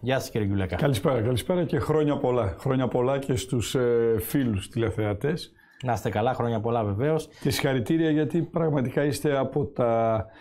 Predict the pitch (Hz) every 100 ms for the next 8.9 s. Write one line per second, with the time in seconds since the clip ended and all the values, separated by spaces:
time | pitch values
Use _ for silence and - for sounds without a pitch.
0 | - - 117 131 - 120 123 127 151 139
1 | 95 131 113 139 - - - 120 120 113
2 | 131 135 117 120 117 117 110 107 - 139
3 | 156 - - _ _ - 143 135 127 127
4 | 123 123 170 - - 147 147 180 135 120
5 | 104 139 - 147 - 147 135 170 156 113
6 | 92 107 98 117 117 127 123 120 156 156
7 | - _ - - 175 160 120 - 165 160
8 | - 123 135 - 120 156 156 156